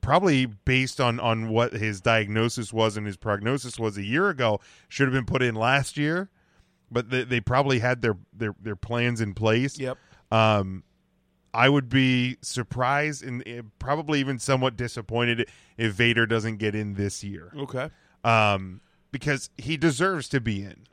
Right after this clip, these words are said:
Speaker 2: Okay, I agree.
Speaker 1: I,
Speaker 2: I
Speaker 1: he,
Speaker 2: totally
Speaker 1: I think
Speaker 2: agree.
Speaker 1: he absolutely deserves to be in for his body of work. Um, but, you know, th-, they have the opportunity to, to not have to look back and go, you know, this is another one of those,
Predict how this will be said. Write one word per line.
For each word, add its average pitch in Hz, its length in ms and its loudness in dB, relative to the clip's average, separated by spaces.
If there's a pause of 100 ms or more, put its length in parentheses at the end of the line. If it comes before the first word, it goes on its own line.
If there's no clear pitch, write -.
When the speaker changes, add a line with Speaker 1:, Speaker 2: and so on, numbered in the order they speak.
(100)
Speaker 2:
Okay, 190 200 -8
I 190 60 -4
agree. 165 300 -8 (140)
Speaker 1:
I, 127 120 -2
Speaker 2:
I 131 40 -2
Speaker 1:
he, 131 80 -2
Speaker 2:
totally 127 220 2
Speaker 1:
I - 20 2
think 131 180 0
Speaker 2:
agree. 127 100 0
Speaker 1:
he 131 40 2
absolutely 139 400 0
deserves 127 320 -2
to 117 60 -14
be 117 200 -2
in 110 120 -6
for 110 120 -4
his 104 120 -2
body 113 280 0
of 110 60 -2
work. 104 300 -2 (480)
Um, 104 500 0 (560)
but, 117 400 2 (680)
you 120 120 -6
know, 107 160 2 (100)
th-, 110 160 -6
they 117 140 2
have 139 240 2
the 143 140 -2
opportunity 127 760 0
to, 117 240 -4
to 113 140 -8
not 117 260 0
have 120 160 -4
to 117 100 -4
look 123 240 -4
back 123 260 -2
and 120 120 -12
go, 110 280 0 (380)
you 113 80 -2
know, 107 80 2
this 107 240 -2
is 107 80 -6
another 113 420 2
one 117 200 0
of 110 140 -2
those, 110 520 0